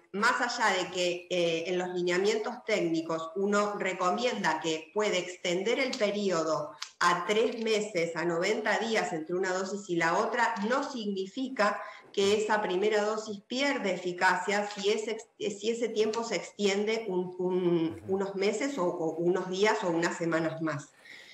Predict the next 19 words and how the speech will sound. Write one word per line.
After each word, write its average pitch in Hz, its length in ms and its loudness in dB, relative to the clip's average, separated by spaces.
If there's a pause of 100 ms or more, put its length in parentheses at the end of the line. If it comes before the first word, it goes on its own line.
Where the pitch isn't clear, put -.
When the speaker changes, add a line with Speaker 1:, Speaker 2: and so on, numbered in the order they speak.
(100)
Speaker 1:
Eh, 180 240 2
eso 214 180 4
es 240 100 -2
importante 196 640 2
considerarlo. 214 960 0
Sí 208 240 -2
es 208 180 2
cierto 220 540 0
que 185 240 -2
uno 185 220 -2
debe 180 340 0
completar 170 800 2
ese 214 260 -2
esquema 170 460 2
de, 156 320 0
de 156 120 0
vacunación, 165 800 0
sin 185 280 -2
embargo, 202 840 2